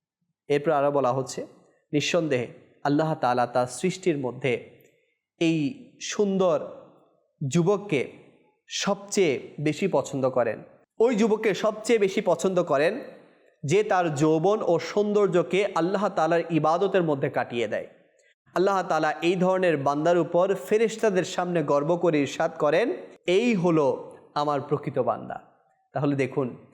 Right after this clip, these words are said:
আল্লাহ তাআলা ফেরেশতাদের সামনে গর্ব করবেন, আমাকে আপনাকে নিয়ে গর্ব করবেন। আমি আর আপনি যদি আমাদের যৌবনকে আল্লাহ তাআলার রাস্তায়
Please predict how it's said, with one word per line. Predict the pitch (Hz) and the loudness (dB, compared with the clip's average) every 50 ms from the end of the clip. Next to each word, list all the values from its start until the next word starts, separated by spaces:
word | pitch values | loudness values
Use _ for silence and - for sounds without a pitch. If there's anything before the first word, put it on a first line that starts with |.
| _ _ | _ _
আল্লাহ | - 143 165 185 208 196 | -2 0 0 2 2 0
তাআলা | 202 190 196 190 | 0 0 0 0
ফেরেশতাদের | 175 - - 220 233 226 226 - 233 208 208 185 | 0 0 0 0 0 0 0 0 2 2 2 0
সামনে | - - 196 190 190 180 | 0 -2 -4 -2 -2 0
গর্ব | 160 151 139 143 147 | 0 0 2 0 0
করবেন, | 139 139 139 127 120 123 113 - - - - - _ _ _ _ _ _ | 0 0 -2 0 0 -2 -2 -2 -8 -16 -20 -20 _ _ _ _ _ _
আমাকে | 156 170 208 240 226 240 220 | -2 0 0 0 0 0 0
আপনাকে | 196 185 196 202 185 202 | 0 0 0 0 0 0
নিয়ে | 196 196 196 190 | 2 4 4 4
গর্ব | 175 170 156 151 160 156 | 4 2 2 2 0 0
করবেন। | 160 165 143 135 135 131 120 - - - - - - _ - | 0 0 0 2 2 0 0 0 -6 -12 -18 -20 -20 _ -2
আমি | 151 160 180 226 240 233 | -2 0 0 2 2 2
আর | 226 208 | 4 2
আপনি | 196 180 - - 180 170 156 135 - - - - - - - | 2 0 0 0 0 0 0 0 -4 -8 -16 -20 -20 -8 -4
যদি | 160 156 165 175 - | -2 0 0 0 0
আমাদের | 147 151 165 185 180 185 175 156 143 | 0 0 0 2 2 4 2 2 2
যৌবনকে | 127 151 151 147 147 143 160 185 196 196 - - 151 131 120 - | 2 2 2 2 2 2 2 0 0 0 -2 -2 0 -2 0 0
আল্লাহ | 139 143 143 151 170 175 | 0 0 0 2 0 0
তাআলার | 165 - 139 139 147 147 139 | -2 -2 -2 0 0 2 2
রাস্তায় | 131 123 123 - - 160 165 190 - | 0 0 -2 -2 -2 0 0 0 -2